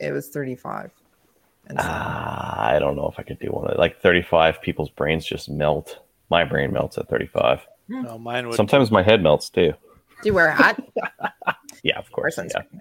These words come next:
Speaker 1: of course.
Speaker 2: Yeah.
Speaker 1: Okay.
Speaker 2: Even, even with, still hot.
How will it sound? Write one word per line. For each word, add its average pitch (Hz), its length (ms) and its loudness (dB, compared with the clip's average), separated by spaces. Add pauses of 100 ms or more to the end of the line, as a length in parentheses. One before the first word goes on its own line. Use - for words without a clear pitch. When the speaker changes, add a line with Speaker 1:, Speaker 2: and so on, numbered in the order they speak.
Speaker 1:
of 156 80 -16
course. - 320 -16 (580)
Speaker 2:
Yeah. - 180 -2 (440)
Speaker 1:
Okay. 226 140 6
Speaker 2:
Even, 98 280 2
even 95 240 0
with, 76 220 -2 (240)
still - 280 0
hot. 65 300 -6